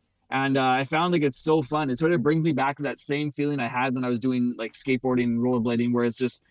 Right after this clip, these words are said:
sort of, like, tricks and, like, skill work rather than just exercises. And that enjoyment just, like, made me, I guess, just keep pursuing it and keep working hard at it, 'cause that's the biggest thing. I just, I love it. Like, it's, it's, the best part of my day is, like, in the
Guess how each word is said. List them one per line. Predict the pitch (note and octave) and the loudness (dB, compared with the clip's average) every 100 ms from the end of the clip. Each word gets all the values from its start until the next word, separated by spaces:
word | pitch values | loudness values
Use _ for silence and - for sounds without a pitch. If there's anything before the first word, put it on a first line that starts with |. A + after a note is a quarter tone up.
| _ - | _ -2
sort | A3 | 2
of, | G#3 | 4
like, | F#3+ C3+ | 4 2
tricks | - E3+ - - | -2 -2 -2 -4
and, | C3 B2 | -2 -2
like, | A#2+ | -4
skill | - - D3 | -4 -2 -2
work | E3 G#3 C#3 | 0 -2 -4
rather | B2+ C3 | -6 -4
than | B2+ | -2
just | B2 B2 | -2 -4
exercises. | B2 B2+ A#2+ G2+ F#2+ G2 - - _ _ | -8 -8 -6 -8 -8 -10 -12 -16 _ _
And | - C#3+ C3+ C3+ | 2 4 4 2
that | A#2 D#3 G#3 | 4 4 6
enjoyment | D#3 C#3+ E3+ F3+ D3 | 4 4 4 2 2
just, | B2+ | 0
like, | C#3 B2 | 0 -2
made | B2+ D3 | -2 0
me, | D3 B2 A#2 | 0 -2 -6
I | |
guess, | A#2+ C3 | -6 -4
just | C3+ A#2 - | -4 -6 -6
keep | D3+ C#3 | -6 -4
pursuing | B2+ C#3+ C#3+ D3+ | -4 0 0 0
it | D3 | 0
and | A#2 | -2
keep | C#3 B2+ | 0 0
working | C3 B2 | 0 -2
hard | A2 B2+ | -4 -4
at | A2+ G2+ | -4 -4
it, | G#2 | -8
'cause | G#2+ | -4
that's | B2+ | -4
the | B2+ | -2
biggest | A#2+ A#2+ A#2 | 2 2 2
thing. | C3 A#2+ | -2 -2
I | A2 | -2
just, | A2+ | -2
I | A#2 | -2
love | G#2+ B2+ C3+ | 0 0 0
it. | F#2 | -2
Like, | A2 A#2 | -4 -4
it's, | A2+ - B2+ | -4 -4 -2
it's, | A#2 - - _ _ D3+ | -2 -2 -4 _ _ 2
the | |
best | E3 F#3 - | 4 4 2
part | F3 | 0
of | D#3+ D3 | 0 0
my | |
day | B2+ C3+ | 0 0
is, | B2 | -2
like, | A#2+ A2+ | -4 -6
in | |
the | B2+ | -6